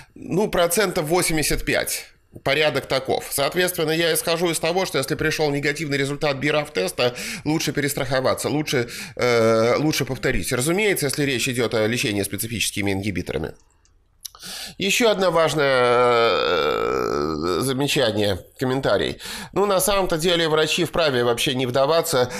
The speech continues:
а что делает лаборатория. Они отправляют, э, препарат на тестирование, получают ответ, есть мутации, нет мутации. А то, что здесь зачастую достаточно сложные процедуры, врач вправе не знать.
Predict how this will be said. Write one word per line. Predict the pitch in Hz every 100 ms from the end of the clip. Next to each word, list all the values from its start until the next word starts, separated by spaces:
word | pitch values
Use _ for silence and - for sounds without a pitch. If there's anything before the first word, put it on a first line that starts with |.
| 180
а | - 120
что | 120 160
делает | 143 139 135 127
лаборатория. | 127 127 131 131 104 98
Они | 95 135
отправляют, | 139 135 135 135 135 127 123 123
э, | 127 113 117
препарат | 117 127 131 127 123 127
на | 120
тестирование, | 143 113 220 202 143 139
получают | 131 139 131 147 123 123
ответ, | 127 175 196 190
есть | 143 180 175
мутации, | 147 143 127 - 127
нет | 135 180 175
мутации. | 147 151 127 123 117 113 185 247 262 185
А | - 123
то, | 160 151
что | -
здесь | 135 165 147
зачастую | 143 156 - 160
достаточно | 143 143 - 151 143 - 139
сложные | 175 156 139 131 120 113 - - - - - _ _ _ - _ - - - - - -
процедуры, | 135 160 151 220 185 117 - -
врач | - 147 175 175
вправе | - 160 147
не | 143 139
знать. | 127 69 -